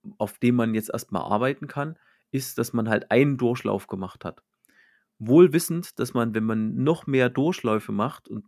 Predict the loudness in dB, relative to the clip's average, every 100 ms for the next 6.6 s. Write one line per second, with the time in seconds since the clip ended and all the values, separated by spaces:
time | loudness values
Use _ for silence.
0 | -8 -4 -4 -4 -6 -4 -4 -6 -10 -10
1 | -4 -2 -2 -4 -4 -4 -4 -6 -6 -6
2 | -4 -2 -4 -4 -4 -4 -6 _ _ _
3 | _ _ _ _ _ _ _ 2 4 4
4 | 4 2 -2 -10 _ _ _ _ _ _
5 | _ _ _ _ _ _ _ _ 0 2
6 | 2 0 0 0 0 -4